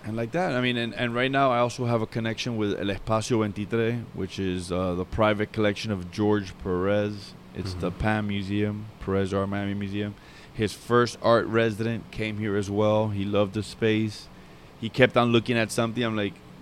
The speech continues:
Speaker 1: asked him about it, and I gave it to him. And he actually made an art piece out of it. So there's an art piece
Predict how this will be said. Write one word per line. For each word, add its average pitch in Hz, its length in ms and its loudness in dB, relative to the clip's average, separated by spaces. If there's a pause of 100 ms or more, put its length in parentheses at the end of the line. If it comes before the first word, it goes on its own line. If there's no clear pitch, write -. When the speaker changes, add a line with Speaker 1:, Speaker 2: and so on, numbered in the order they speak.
(580)
Speaker 1:
asked 120 280 2
him 127 100 -2
about 123 300 2
it, 135 60 0
and 117 80 -2
I 107 80 0
gave 120 300 0
it 101 100 -10
to 98 100 -4
him. 92 200 -6 (400)
And 101 100 -2
he 113 120 6
actually 117 300 4
made 107 160 0
an 90 160 2 (100)
art 113 240 4
piece 98 280 -8
out 92 160 0
of 85 120 -8
it. 80 120 -10 (420)
So - 180 -2
there's 107 220 4
an 107 140 0 (100)
art 117 260 2
piece 120 420 -4